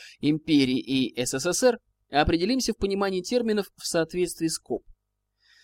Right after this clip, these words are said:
Национальное самосознание. Осознание своеобразия, уникальности своего народа, прежде всего как носителя культуры,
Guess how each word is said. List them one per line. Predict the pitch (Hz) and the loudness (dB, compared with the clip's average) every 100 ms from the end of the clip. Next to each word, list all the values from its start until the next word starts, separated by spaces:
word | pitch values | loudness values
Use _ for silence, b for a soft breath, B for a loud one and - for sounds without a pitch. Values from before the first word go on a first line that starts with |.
| b b b _ _ - | b b b _ _ -2
Национальное | 160 160 240 277 269 254 | 0 4 2 4 2 2
самосознание. | 254 240 247 208 135 120 90 _ _ _ _ _ | 0 0 -2 -2 -2 -2 -6 _ _ _ _ _
Осознание | - 147 170 160 170 160 156 151 | -4 0 2 2 0 2 2 2
своеобразия, | - 165 160 156 170 233 220 139 120 113 - | 2 6 6 6 4 4 2 0 -2 -2 -2
уникальности | 151 160 160 226 233 175 - 139 | 0 0 0 0 2 0 -4 -6
своего | - 135 131 | -2 0 0
народа, | 127 127 104 80 - _ _ _ - | -2 -2 -4 -8 -20 _ _ _ 0
прежде | 160 165 151 151 | 4 4 4 -4
всего | - 196 | -4 -4
как | 214 147 | -4 -4
носителя | 147 147 165 160 160 | -6 -6 -4 -2 -2
культуры, | 185 185 - 135 104 | -4 -8 -4 -2 -4